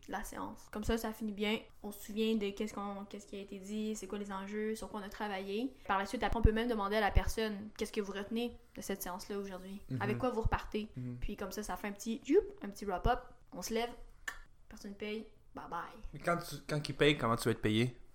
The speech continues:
Speaker 2: Tu veux qu'il mette l'argent dans une enveloppe ? Non, c'est pas une joke.
Speaker 1: Tu sais, t'enveloppes
Speaker 2: Moi, je
Speaker 1: brune.
Speaker 2: mettais,
Speaker 1: Tu sais,
Speaker 2: moi, je,
Speaker 1: t'enveloppes brune, s'il vous
Speaker 2: moi, je
Speaker 1: plaît.
Speaker 2: mettais mon argent dans une enveloppe pour ma psy.
Speaker 1: Euh,
Speaker 2: Cash ?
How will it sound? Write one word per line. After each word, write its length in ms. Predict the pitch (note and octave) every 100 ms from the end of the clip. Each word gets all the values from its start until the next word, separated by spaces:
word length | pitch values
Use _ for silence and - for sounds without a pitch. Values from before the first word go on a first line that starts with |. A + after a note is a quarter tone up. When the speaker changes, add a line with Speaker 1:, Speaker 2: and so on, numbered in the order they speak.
| -
Speaker 2:
Tu 100 | -
veux 20 | A#2
qu'il 80 |
mette 120 | A2+ A2
l'argent 200 | G#2 A2
dans 80 | G#2+
une 80 |
enveloppe ? 580 | G#2+ G#2+ C3 D3+ D#3+ D#3+ - - - - - -
Non, 160 | - E3
c'est 80 | -
pas 80 | C#3+
une 80 |
joke. 180 | D3 C#3+ - -
Speaker 1:
Tu 80 |
sais, 20 | A#3+
t'enveloppes 280 | A3 C3
Speaker 2:
Moi, 100 | C#3+
je 60 | D4
Speaker 1:
brune. 140 | C#4
Speaker 2:
mettais, 160 | - C#3
Speaker 1:
Tu 40 | C3+
sais, 40 |
Speaker 2:
moi, 100 | E3+
je, 60 | A#3+
Speaker 1:
t'enveloppes 220 | A#3 A3+
brune, 280 | A#3 A#3 A3
s'il 120 | -
vous 40 | -
Speaker 2:
moi, 80 |
je 40 | -
Speaker 1:
plaît. 120 | B3
Speaker 2:
mettais 120 | -
mon 120 | B2+ A2+
argent 200 | A2 A#2
dans 80 |
une 80 | A2
enveloppe 340 | G2+ G2+ G#2 -
pour 80 |
ma 120 | G2+ F#2+
psy. 300 | - G#2+ B2 - -
Speaker 1:
Euh, 240 | G3 G3 G3
Speaker 2:
Cash ? 460 | G3 B2+ F3 -